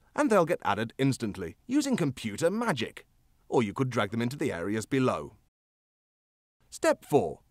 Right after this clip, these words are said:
Bask in your unmitigated brilliance. Ooh, it's an interactive little table, look!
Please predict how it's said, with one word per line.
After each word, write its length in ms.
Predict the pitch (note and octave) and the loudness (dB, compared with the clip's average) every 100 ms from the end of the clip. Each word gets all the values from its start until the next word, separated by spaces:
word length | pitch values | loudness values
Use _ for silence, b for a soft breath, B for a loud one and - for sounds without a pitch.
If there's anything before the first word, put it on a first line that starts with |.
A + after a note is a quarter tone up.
| _ _ - | _ _ 0
Bask 260 | C#4+ - D3 | 0 0 0
in 100 | A#2+ | 0
your 220 | G#2 G#2 | 0 -4
unmitigated 960 | G#2 B2+ B3 F3+ B2+ A2+ C#3+ B2+ F#2 | -2 2 2 2 0 0 -2 -4 -4
brilliance. 680 | G#2+ C#3 G#2+ F2 D#2 - - _ _ _ _ _ - | 2 2 2 -4 -10 -14 -16 _ _ _ _ _ -4
Ooh, 240 | F#4+ E4+ G#3 | 0 6 6
it's 140 | D3 | 4
an 80 | E3 | 2
interactive 520 | D3+ C3 D3 C3+ G3 | 0 2 0 0 -2
little 220 | E3 D4+ | -2 -2
table, 480 | D4+ F4+ D4+ F3+ D#3 | 4 6 6 6 6
look! 360 | A#2+ E2+ - | 6 0 -8